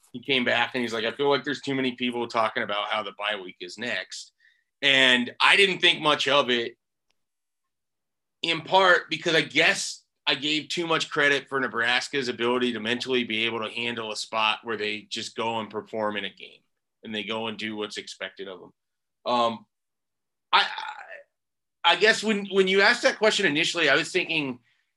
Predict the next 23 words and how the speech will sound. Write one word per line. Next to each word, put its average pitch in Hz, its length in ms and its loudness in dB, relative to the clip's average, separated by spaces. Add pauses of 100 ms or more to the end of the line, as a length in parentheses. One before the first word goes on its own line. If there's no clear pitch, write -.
(960)
I 160 60 4
was 160 160 0
thinking, 208 340 0
like, 143 200 4 (260)
if 160 180 -2
you 180 120 -4
just 196 340 -4
took 202 320 0
the 165 120 -6
way 131 260 2
Nebraska 135 560 0
started 131 400 0
that 110 180 -2
game, 117 280 -6
like, 120 200 -8
let's 131 180 0
just 160 180 -2
say 170 100 0
you 143 140 0
took 139 200 -2
the 117 100 -6
first 120 320 -2
half, - 280 -6